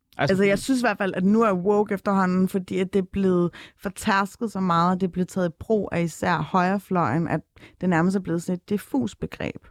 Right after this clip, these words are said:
Speaker 1: Det er det også. Altså, det er, det er, det er i nogen grad diffust,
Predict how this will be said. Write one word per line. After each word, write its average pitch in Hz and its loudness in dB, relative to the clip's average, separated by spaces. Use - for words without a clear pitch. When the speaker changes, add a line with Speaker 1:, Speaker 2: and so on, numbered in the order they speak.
Speaker 1:
Det 139 0
er 151 0
det 113 -6
også. 104 -8
Altså, 123 -6
det 127 0
er, 143 0
det 143 -2
er, 143 0
det 151 0
er 156 2
i 175 2
nogen 180 0
grad 135 0
diffust, 120 -6